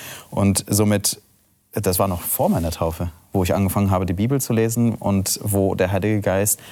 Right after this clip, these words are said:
anfängt zu wirken in meinem Leben, mich aufmerksam zu machen auf Dinge, dass ich überhaupt verstehe und so weiter. Und daraus ist dann dieser Wunsch geboren, dass ich überhaupt an den Schritt der Taufe gehe. Also ich denke, dass das auch durchaus vorher geschieht, geschieht,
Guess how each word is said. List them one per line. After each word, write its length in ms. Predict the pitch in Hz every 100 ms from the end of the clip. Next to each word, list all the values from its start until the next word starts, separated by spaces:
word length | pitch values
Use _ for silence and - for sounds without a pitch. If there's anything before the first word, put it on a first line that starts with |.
| - -
anfängt 500 | 90 104 - 101 -
zu 160 | 104
wirken 380 | 110 175 - 113
in 280 | - 104 104
meinem 320 | 95 101 101
Leben, 280 | 123 139 107
mich 200 | 104 -
aufmerksam 540 | - - 139 - 113
zu 140 | 107 101
machen 180 | 101
auf 160 | 107 101
Dinge, 220 | 135 156
dass 180 | 113 -
ich 120 | 98
überhaupt 220 | 107 98 -
verstehe 440 | 92 - 127 156
und 80 | 101
so 120 | 101
weiter. 240 | 117 127
Und 80 | 95 - - -
daraus 320 | 101 101 107
ist 180 | 101 101
dann 100 | 92
dieser 260 | 95 95
Wunsch 200 | 90 95
geboren, 400 | - 95 113 107 - - - - _ -
dass 160 | 123 -
ich 120 | 110
überhaupt 480 | 117 104 92 107 95
an 80 | 95
den 80 |
Schritt 220 | 95 101 98
der 80 |
Taufe 280 | - 90 -
gehe. 300 | 85 110 87 87 - - -
Also 440 | - 92 98 95 85 - - -
ich 260 | 78 - - _ -
denke, 260 | 85 104 117
dass 160 | 107
das 160 | 107 -
auch 300 | - 98 95
durchaus 640 | - 104 - - 104 -
vorher 500 | - - 107 101 101
geschieht, 580 | 98 95 120 113 117 - -
geschieht, 480 | 101 - 151 -